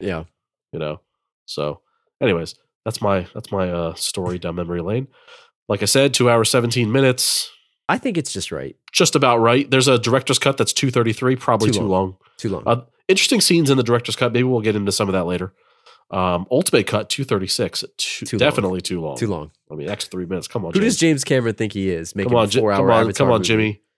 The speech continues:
Speaker 2: Come on, Jimmy Cameron. <laughs> Uh, directed by James, Jimmy Jimbo, J Bones, Cameron,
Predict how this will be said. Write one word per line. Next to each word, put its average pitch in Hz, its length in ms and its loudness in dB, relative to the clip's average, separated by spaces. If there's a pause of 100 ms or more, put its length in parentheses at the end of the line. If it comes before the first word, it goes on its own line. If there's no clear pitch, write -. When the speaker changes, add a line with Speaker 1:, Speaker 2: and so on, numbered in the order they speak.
(320)
Speaker 2:
Come 117 100 -2
on, 98 80 -2
Jimmy 101 240 -2
Cameron. 95 580 0
<laughs> - 60 -20 (580)
Uh, 98 520 4
directed 120 340 0
by 117 140 4
James, 117 340 2
Jimmy 123 180 0
Jimbo, 110 540 2
J 113 160 0
Bones, 104 760 2
Cameron, 147 920 4